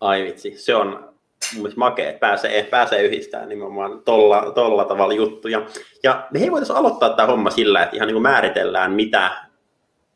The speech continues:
tota, äänibrändäys on, audiobrändäys on. Ehkä ihan alkuun, hirveästi musta tuntuu, että mä itekin puhun sekä äänibrändäyksestä ja audiobrändäyksestä, niin o-, onks ne, niinku, käytännössä sama, sama asia ja puhekielessä,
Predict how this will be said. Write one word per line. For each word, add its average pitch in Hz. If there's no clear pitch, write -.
tota, 98
äänibrändäys 98
on, 101
audiobrändäys 104
on. 104
Ehkä 151
ihan 196
alkuun, 180
hirveästi 160
musta 123
tuntuu, 110
että 110
mä 117
itekin 135
puhun 107
sekä 127
äänibrändäyksestä 117
ja -
audiobrändäyksestä, 110
niin 113
o-, 147
onks 180
ne, 294
niinku, 165
käytännössä 107
sama, 101
sama 98
asia 95
ja 95
puhekielessä, 90